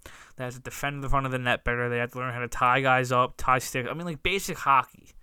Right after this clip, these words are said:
Tie your guy up in front of the net. Don't let your guy sit in front of the, the goalie without getting cross-checked in the back or pushed away. And you, you know what I mean.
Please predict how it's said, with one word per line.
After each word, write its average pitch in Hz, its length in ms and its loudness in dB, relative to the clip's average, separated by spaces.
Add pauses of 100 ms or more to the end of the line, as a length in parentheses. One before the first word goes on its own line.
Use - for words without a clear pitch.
(460)
Tie 170 220 8
your 170 160 0
guy 151 180 8
up 135 180 4
in - 60 -8
front 135 200 0
of 120 60 -8
the 120 80 -8
net. 117 320 -6
Don't 151 300 0
let 147 180 -6
your 147 140 -10
guy 139 220 4
sit - 240 -2
in 156 80 -14
front 143 200 -4
of 135 140 -4
the, 127 240 -2 (320)
the 135 100 -4
goalie 123 480 0 (340)
without 131 320 2
getting 127 300 -2
cross-checked - 880 0
in 135 100 -8
the 123 80 -8
back 113 460 -4 (340)
or 135 80 -4
pushed - 340 0
away. 110 300 -8
And 170 140 -4
you, 196 140 0
you 190 140 -2
know 143 140 2
what 113 120 -4
I 104 100 -12
mean. - 240 -20